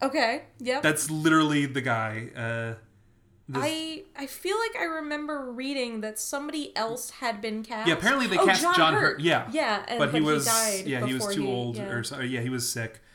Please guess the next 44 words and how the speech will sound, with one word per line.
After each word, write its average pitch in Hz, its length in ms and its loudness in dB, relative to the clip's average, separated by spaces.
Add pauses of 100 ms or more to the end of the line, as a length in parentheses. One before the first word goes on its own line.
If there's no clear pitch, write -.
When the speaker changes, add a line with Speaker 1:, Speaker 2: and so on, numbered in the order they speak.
(120)
Speaker 1:
Yeah. 117 200 -8
Speaker 2:
Uh, 110 400 -2
yeah, 135 200 -6
look, 185 260 -10
look 160 180 -12
at - 260 -10 (640)
Neville 143 180 -4
Chamberlain 131 400 -2
and 127 180 -4
the 127 60 -2
guy 120 220 0
they 120 100 0
cast 117 320 -6
as 113 140 -8
Neville 117 220 -6
Chamberlain. 113 380 -6
He's, 123 120 -6
like, 165 100 -6
a 185 60 -6
little 220 160 -4
Speaker 1:
It's 165 80 -2
Speaker 2:
older, 143 260 2
but 135 120 -2
he 147 100 0
looks 147 240 -2
exactly 123 540 -6
the 110 120 -6
same. 135 280 -10
Speaker 1:
That 226 120 6
is 214 160 2
pretty 208 280 -2
impressive. 185 680 -6
Speaker 2:
Yeah. 113 60 -8 (320)
Speaker 1:
Yeah, 196 340 -2
he's, 214 560 -6
like, 214 280 -6
the 240 120 -2
baggy 202 400 0
face 196 400 -10
version 190 460 -10
of 196 200 -10
that 175 220 -10
picture. 135 280 -8
Speaker 2:
Mm-hmm. 120 220 -4